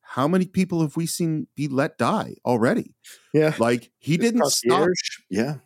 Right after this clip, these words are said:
Speaker 2: right.
Speaker 1: Yeah, he didn't stop the guy from, Patrice from shooting the guy in front of the painting.
Speaker 2: Right.
Speaker 1: He let him shoot the guy in front of painting.
Speaker 2: Yeah.
Speaker 1: We let Ronson die. M said, "Take the bloody shot."
Speaker 2: Yeah.
Speaker 1: Like, the, the whole movie has been,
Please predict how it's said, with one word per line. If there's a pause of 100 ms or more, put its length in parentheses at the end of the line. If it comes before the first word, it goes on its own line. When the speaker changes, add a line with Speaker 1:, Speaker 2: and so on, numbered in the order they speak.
(160)
Speaker 2:
right.
Speaker 1:
Yeah,
he
didn't
stop
the
guy
from,
Patrice
from
shooting
the
guy
in
front
of
the
painting. (180)
Speaker 2:
Right. (120)
Speaker 1:
He
let
him
shoot
the
guy
in
front
of
painting. (300)
Speaker 2:
Yeah.
Speaker 1:
We
let
Ronson
die. (340)
M
said,
"Take
the
bloody
shot." (240)
Speaker 2:
Yeah.
Speaker 1:
Like,
the,
the
whole
movie
has
been,